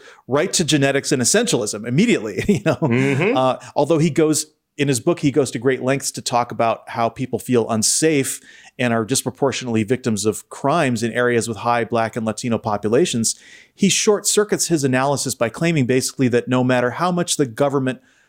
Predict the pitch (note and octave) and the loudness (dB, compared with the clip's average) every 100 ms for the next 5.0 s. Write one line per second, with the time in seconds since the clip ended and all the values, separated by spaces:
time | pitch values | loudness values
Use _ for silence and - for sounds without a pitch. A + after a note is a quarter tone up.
0 | _ _ _ _ _ - - - C#3+ D#3 | _ _ _ _ _ -14 -8 0 2 4
1 | B2+ B2 A2+ - B2+ C3 A2 D#3 E3 A2+ | 2 2 0 -2 -2 -2 0 2 2 2
2 | A#2 G#2+ A#2 B2 A#2+ A2 A2 A2 G#2 A#2+ | 0 0 0 0 -2 -2 -2 0 -2 0
3 | G3 F#2+ - _ _ - C#3 C3 B2 _ | 0 -2 -10 _ _ -6 0 0 -2 _
4 | _ - C3 G3+ G3+ G#3+ B3 A3 F3 | _ -8 0 0 2 4 4 2 0